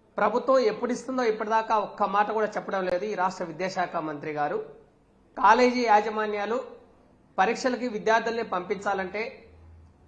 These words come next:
హాల్ టికెట్లు ఇవ్వాలంటే ముందు మొత్తం ఫీజు మీరు చెల్లించండి అని విద్యార్థుల్ని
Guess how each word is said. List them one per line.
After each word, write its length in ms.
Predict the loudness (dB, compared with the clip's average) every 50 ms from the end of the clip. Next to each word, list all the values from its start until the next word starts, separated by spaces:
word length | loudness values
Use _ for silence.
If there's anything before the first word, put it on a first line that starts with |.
| _ _ _ _ _ _ _ -20 _ _ _ 2 6
హాల్ 200 | 6 6 6 6
టికెట్లు 340 | 2 0 0 -2 -2 0 0
ఇవ్వాలంటే 520 | 2 4 4 4 4 2 0 -2 -2 -4 -4 -4 -6 -12 -18 -20 -20 -20 -20 -10
ముందు 240 | -8 -6 -2 0 0
మొత్తం 440 | 0 0 -2 -4 -2 0 2 2 2
ఫీజు 280 | 2 -2 -2 -2 -4
మీరు 180 | -2 -2 -4 -2 -4 -4
చెల్లించండి 460 | -4 -2 -2 -2 -2 -4 -4 -4 -2
అని 140 | 0 0 0
విద్యార్థుల్ని 600 | 0 0 0 0 2 2 2 2 2 2 2